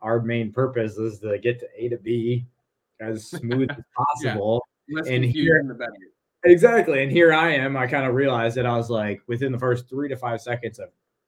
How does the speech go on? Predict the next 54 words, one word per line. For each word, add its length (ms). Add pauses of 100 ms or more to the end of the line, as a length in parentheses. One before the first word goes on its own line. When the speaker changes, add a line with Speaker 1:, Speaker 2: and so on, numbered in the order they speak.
(160)
Speaker 1:
every 640
single 640
interaction, 640
Speaker 2:
Mm-hmm. 40
Speaker 1:
these 160
people 260
are 80
going, 120
"Huh?" 300 (500)
And 100
I 60
was 120
Speaker 2:
Yeah, 80
Speaker 1:
like, 160
Speaker 2:
Nick, 260
Matt, 420
Jake, 360 (140)
right? 320 (540)
Speaker 1:
I'm 180
Speaker 2:
So, 60
Speaker 1:
Nate. 260 (720)
Speaker 2:
I 120
love 220
Speaker 1:
<laughs> 80
Speaker 2:
saying 220
Nate 340
'cause 220
some 160
people 240
think 240
I 80
say 160
that 200
when 100
I 40
say 160
I'm 180
Nick, 360 (320)
and 100
I'm 60
like, 180
"Okay, 360 (260)
yep, 280
Nate, 320 (120)
power 260
to 100
the 60
Nates." 440 (100)
So, 240
Speaker 1:
Nate 200
it 100
Speaker 2:
either 160
Speaker 1:
is. 160
Speaker 2:
way. 160